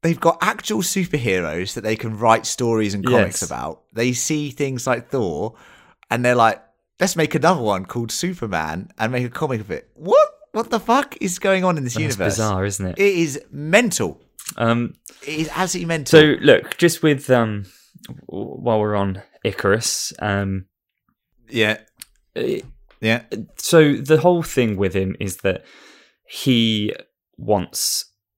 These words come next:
Speaker 2: he wants humanity to be destroyed. He wants the, he wants the Celestial to be born.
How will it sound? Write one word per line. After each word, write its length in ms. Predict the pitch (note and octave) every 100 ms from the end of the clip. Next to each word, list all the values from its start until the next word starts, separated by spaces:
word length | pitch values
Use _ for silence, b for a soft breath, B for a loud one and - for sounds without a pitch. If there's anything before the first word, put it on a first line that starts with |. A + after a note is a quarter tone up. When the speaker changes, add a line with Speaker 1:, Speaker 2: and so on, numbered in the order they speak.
| _ _ _ _
Speaker 2:
he 160 | - C3+
wants 320 | A2 A2 -
humanity 440 | - G2+ G2 F#2+ G2+
to 120 | -
be 120 | F#2
destroyed. 400 | F2 - A#2+ A2+ G#2+
He 60 |
wants 360 | G#2 G2+ - -
the, 340 | G2 F#2 F#2
he 100 | -
wants 420 | F#2+ F#2 - - -
the 180 | -
Celestial 540 | F#2 G#2 G2 - - F2+
to 100 | -
be 120 | F2
born. 480 | E2 F#2 F2+ F2